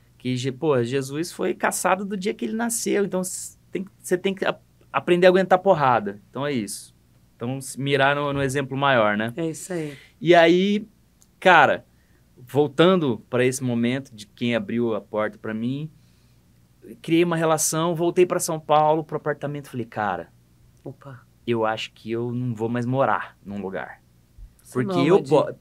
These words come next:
Speaker 1: pô, eu, eu fiz umas pequenas contas assim na minha cabeça, tipo assim, "Eu vou pegar meu violão, vou vender tudo nesse apartamento, vender tudo nesse apartamento, e vou pegar meu violão, um mochilão e vou pra estrada."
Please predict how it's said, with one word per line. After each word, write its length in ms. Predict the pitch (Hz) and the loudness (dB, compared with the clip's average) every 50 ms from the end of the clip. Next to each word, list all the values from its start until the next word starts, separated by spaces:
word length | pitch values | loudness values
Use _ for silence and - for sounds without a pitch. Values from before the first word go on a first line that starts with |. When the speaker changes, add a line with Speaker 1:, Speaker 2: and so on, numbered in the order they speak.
| _ _ _ | _ _ _
Speaker 1:
pô, 200 | - 175 160 143 131 | 0 4 4 6 6
eu, 160 | 139 143 139 - | 4 2 0 -2
eu 120 | 156 151 | -4 -4
fiz 220 | 151 185 185 180 | -2 -2 -4 -2
umas 180 | 185 190 190 185 | -2 -4 -6 -6
pequenas 580 | - _ - - - 185 302 339 311 - - _ _ _ _ | -10 _ -8 -2 0 0 0 0 -2 -6 -8 _ _ _ _
contas 440 | - 196 190 185 175 160 165 156 147 | -2 0 2 2 2 0 -2 -2 -2
assim 180 | 151 147 - 151 | -4 -4 -6 -6
na 60 | 147 | -6
minha 140 | 147 143 143 | -6 -6 -6
cabeça, 400 | 143 143 127 120 107 104 104 107 | -6 -6 -4 -4 -6 -6 -8 -12
tipo 180 | - - - 147 | -16 -14 -10 -8
assim, 360 | 143 - 135 123 104 95 - _ _ _ _ _ _ _ _ _ _ _ - | -8 -6 -6 -6 -6 -8 -10 _ _ _ _ _ _ _ _ _ _ _ -8
"Eu 80 | - | -6
vou 80 | 120 - | -2 0
pegar 200 | 226 233 240 233 | 2 2 2 2
meu 100 | 214 190 | 2 2
violão, 380 | 170 170 156 143 131 127 131 135 | 2 2 2 2 2 0 -2 -4
vou 100 | 143 143 | -4 -4
vender 280 | 151 160 165 170 170 165 | -4 -2 0 0 -2 -2
tudo 320 | - - 196 233 214 240 | -2 -4 -2 -2 0 0
nesse 200 | 226 208 - 185 | 0 0 -2 -4
apartamento, 840 | - - 156 143 143 139 131 127 113 107 107 110 120 - - - _ _ _ _ _ _ _ _ _ _ _ _ _ _ _ _ _ _ _ _ _ _ _ _ _ - - - | -2 -2 -2 -2 -2 -2 -4 -4 -4 -4 -6 -8 -10 -14 -16 -20 _ _ _ _ _ _ _ _ _ _ _ _ _ _ _ _ _ _ _ _ _ _ _ _ _ -20 -16 -12
vender 220 | 110 110 127 165 | -8 -6 -4 -4
tudo 440 | - - 160 156 160 185 156 165 180 156 | -4 -4 -2 -2 0 0 -2 -2 -4 -4
nesse 260 | 139 123 117 117 117 | -4 -4 -4 -4 -6
apartamento, 760 | 107 - 104 101 104 98 101 98 98 98 110 120 - _ _ _ _ _ _ _ _ _ _ _ _ _ _ _ _ _ - | -6 -6 -6 -6 -6 -8 -10 -10 -10 -12 -14 -16 -18 _ _ _ _ _ _ _ _ _ _ _ _ _ _ _ _ _ -6
e 140 | 143 127 | -4 -4
vou 640 | 123 117 107 101 107 120 120 120 123 127 131 143 135 | -4 -4 -6 -4 0 2 4 4 4 4 4 2 2
pegar 260 | 139 - 139 135 139 | 0 -2 -2 0 0
meu 120 | 143 143 135 | -2 -4 -4
violão, 400 | 127 135 127 127 131 139 147 160 | -4 -2 0 0 0 0 -2 -2
um 300 | 165 160 151 151 143 139 | -4 -4 -4 -4 -4 -4
mochilão 600 | 139 135 - - 143 123 123 123 127 139 151 170 175 | -4 -4 -4 -2 -2 0 0 0 0 -2 -2 -2 -4
e 40 | |
vou 160 | 160 151 175 175 | -4 -4 -4 -4
pra 120 | - 208 | -4 -6
estrada." 560 | 214 - - 170 127 117 120 - 190 95 - | -4 -2 0 2 2 2 2 2 0 -2 -4